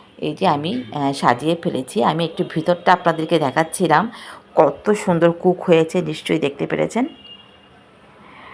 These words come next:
কি ভিউয়ার্স, অনেক সহজ না? আমি কিন্তু খুবই সহজ করে দেখিয়েছি আপনাদেরকে।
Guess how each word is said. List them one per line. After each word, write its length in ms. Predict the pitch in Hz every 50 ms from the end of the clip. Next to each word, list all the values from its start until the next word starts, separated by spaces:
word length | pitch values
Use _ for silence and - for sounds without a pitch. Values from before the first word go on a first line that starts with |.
| - - - - - - - - - - - - - - - - - - - - - - - - - - - -
কি 160 | - 226 220 202 -
ভিউয়ার্স, 300 | 180 180 165 147 143 -
অনেক 260 | - 160 170 196 196
সহজ 420 | - - 196 170 175 185 185 185
না? 260 | 220 214 240 294 370 - - - - - - - -
আমি 160 | - 185 190
কিন্তু 220 | 190 - 254 285 285
খুবই 280 | - - 285 269 349
সহজ 320 | 320 - 262 156 151 - -
করে 220 | - 175 170 165
দেখিয়েছি 460 | 160 160 147 143 - 156 147 - 160
আপনাদেরকে। 560 | 139 131 - 143 131 127 117 123 - - 117